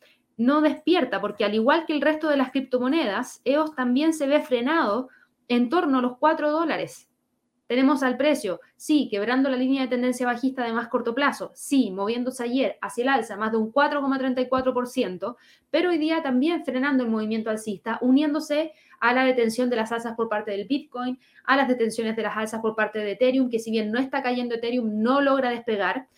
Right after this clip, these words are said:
y eso nos deja por debajo de los cuatro dólares como nivel de resistencia más importante para el día de hoy. Así que, ojo que lo vamos a dejar marcado ahí de todas maneras para ver si es que efectivamente tenemos al precio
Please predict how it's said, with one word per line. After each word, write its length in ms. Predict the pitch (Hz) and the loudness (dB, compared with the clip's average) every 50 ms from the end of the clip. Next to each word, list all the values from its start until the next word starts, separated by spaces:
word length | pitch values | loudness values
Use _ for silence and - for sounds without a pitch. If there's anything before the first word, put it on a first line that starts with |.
| _ - _ _ | _ -20 _ _
y 140 | - 214 302 | 0 2 2
eso 140 | 320 330 349 | 2 4 4
nos 140 | 320 311 - | 4 4 4
deja 240 | 285 277 277 302 | 2 0 0 0
por 140 | 214 - 202 | 0 0 0
debajo 300 | 202 208 220 226 226 254 | 2 0 0 0 0 0
de 60 | 240 | 0
los 120 | 240 240 240 | 0 -2 0
cuatro 280 | - 240 240 240 240 | 0 -2 0 0 -2
dólares 340 | 247 254 247 254 262 277 262 | 0 0 0 0 0 -2 -2
como 220 | - 254 233 247 254 | -4 -6 -4 -4 -4
nivel 220 | 240 233 233 233 | -2 -4 -4 -4
de 80 | 220 226 | -4 -6
resistencia 500 | 240 247 233 220 - 247 240 240 262 240 | -6 -6 -8 -6 -4 -4 -4 -2 -4 -4
más 160 | 220 226 226 240 | -4 -4 -4 -4
importante 600 | 226 220 220 208 208 - 240 262 285 285 311 302 | -6 -4 -4 -6 -6 -4 -2 -2 -2 -2 -4 -2
para 320 | 311 262 254 269 277 269 - | 0 2 2 2 0 0 -2
el 180 | 240 226 226 | -2 -4 -2
día 240 | 214 240 247 247 240 | -2 -2 -2 0 0
de 100 | 226 233 | 2 2
hoy. 220 | - - 247 190 175 | 2 2 2 0 -2
Así 240 | 185 - - 226 | -4 -4 -6 -2
que, 200 | 226 233 233 233 - _ _ _ _ - | -2 -2 -2 -2 -6 _ _ _ _ -2
ojo 240 | 247 277 269 294 | -2 0 0 0
que 100 | - 277 | 0 2
lo 60 | 262 254 | 2 2
vamos 200 | 254 254 254 247 | 2 2 2 2
a 60 | 247 | 0
dejar 240 | 240 240 247 247 233 | 0 0 0 0 0
marcado 460 | 233 226 226 226 - 233 233 233 226 | 0 -2 -2 0 0 0 0 2 0
ahí 200 | 226 247 247 214 196 | 0 -2 -2 0 2
de 160 | 226 226 226 | 2 2 2
todas 400 | 226 269 285 302 311 302 302 262 | 2 4 4 6 6 4 4 2
maneras 640 | 247 240 240 247 247 262 262 302 349 - - - _ _ _ _ _ | 2 0 0 0 -2 0 0 -2 -2 -4 -8 -16 _ _ _ _ _
para 200 | 226 226 220 220 | 0 0 2 4
ver 120 | 226 254 | 2 2
si 140 | 247 - 277 | 2 2 -2
es 100 | 269 269 | -2 -2
que 60 | 277 | -2
efectivamente 560 | 269 254 247 247 247 240 233 233 240 233 233 | -4 -2 -4 -2 -2 -4 -2 -2 -4 -4 -4
tenemos 320 | 226 226 220 220 226 226 214 | -4 -4 -4 -4 -4 -4 -4
al 160 | 214 208 208 | -6 -6 -4
precio 600 | - 226 269 285 269 - - 202 196 247 302 - | 0 2 2 2 2 -2 -4 -4 -4 -4 -6 -8